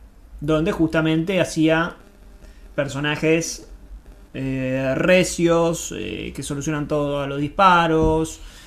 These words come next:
eh, que no les importa nada. Sin embargo, sin embargo, si uno ya empieza a ver algunas películas de él, eh, en la década del setenta, donde él ya era consciente de su rol de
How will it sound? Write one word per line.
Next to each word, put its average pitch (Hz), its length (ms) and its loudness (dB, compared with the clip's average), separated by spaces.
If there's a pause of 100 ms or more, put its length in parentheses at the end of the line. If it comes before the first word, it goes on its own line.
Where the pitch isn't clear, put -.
(100)
eh, 135 420 -4
que 139 80 -6
no 147 80 -4
les 139 120 -6
importa 139 420 -6
nada. 165 580 2 (720)
Sin 185 200 -2
embargo, 208 800 2
sin 151 180 -8
embargo, 170 560 2
si 156 120 -6
uno 156 340 -4
ya 156 160 -6
empieza 156 400 0
a 151 40 2
ver 160 220 4
algunas 147 280 -2
películas 147 720 0
de 156 260 2
él, 139 240 -2 (460)
eh, 127 1400 -8
en 143 100 -8
la 143 120 -4
década 151 300 2
del 139 140 -2
setenta, 165 840 -2
donde 131 720 -6 (540)
él 185 440 2
ya 160 240 0
era 190 200 4
consciente 160 640 -2
de 139 140 -2
su 139 180 -8
rol 156 380 2
de 143 420 -2